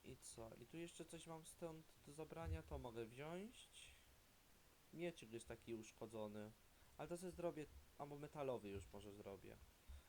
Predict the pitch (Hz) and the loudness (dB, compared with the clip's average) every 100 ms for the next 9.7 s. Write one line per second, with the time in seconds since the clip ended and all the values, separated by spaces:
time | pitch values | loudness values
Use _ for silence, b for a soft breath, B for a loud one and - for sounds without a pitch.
0 | B - - 135 139 131 131 131 131 117 | B -8 -4 0 2 4 4 4 2 -2
1 | 113 113 107 104 98 92 92 - - - | 0 4 6 4 2 -2 -4 -10 -14 -14
2 | - - - - - - - - - - | -14 -16 -16 -12 -12 -12 -16 -16 -12 -10
3 | - - - - - - - - - - | -10 -12 -14 -14 -16 -16 -16 -12 -10 -10
4 | - - - 117 117 117 117 110 98 95 | -12 -12 -12 -8 -6 -4 0 2 2 0
5 | 95 107 113 117 110 107 - 117 113 123 | -6 -4 -2 -2 -2 -4 -4 -4 -2 0
6 | 113 107 98 123 165 - 226 - - - | 2 2 -2 -2 -4 -2 -4 -4 -12 -14
7 | - - - - - - - - - - | -14 -14 -14 -14 -12 -8 -8 -8 -10 -8
8 | - - - - - - - 156 - 160 | -8 -10 -12 -12 -12 -12 -8 -8 -2 -2
9 | 123 147 139 139 139 139 143 | 2 6 10 10 10 4 0